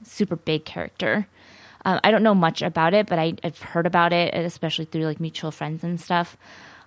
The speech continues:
Um, but this audiobook caught my interest because, um, it's a collection of short stories read by, like,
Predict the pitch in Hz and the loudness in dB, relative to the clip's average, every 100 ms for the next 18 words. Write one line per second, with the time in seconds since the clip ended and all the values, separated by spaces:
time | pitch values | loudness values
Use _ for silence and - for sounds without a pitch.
0 | - 185 170 156 175 - _ _ 262 214 | -2 2 2 2 -4 -8 _ _ 4 4
1 | - 196 220 262 277 220 - 247 233 202 | 2 0 2 2 2 2 0 0 2 4
2 | 180 240 240 180 156 175 - 180 170 165 | 4 4 2 0 -2 -4 -2 0 0 -4
3 | - _ - 170 165 156 156 156 165 - | -10 _ 0 2 4 4 2 0 -2 -8
4 | - - _ _ _ _ _ _ 208 202 | -20 -20 _ _ _ _ _ _ 2 2
5 | 202 - 226 254 285 277 277 247 214 - | -2 0 0 2 2 2 2 0 -2 -2
6 | 185 180 202 190 180 175 - 185 175 160 | 0 2 2 2 0 0 2 2 2 0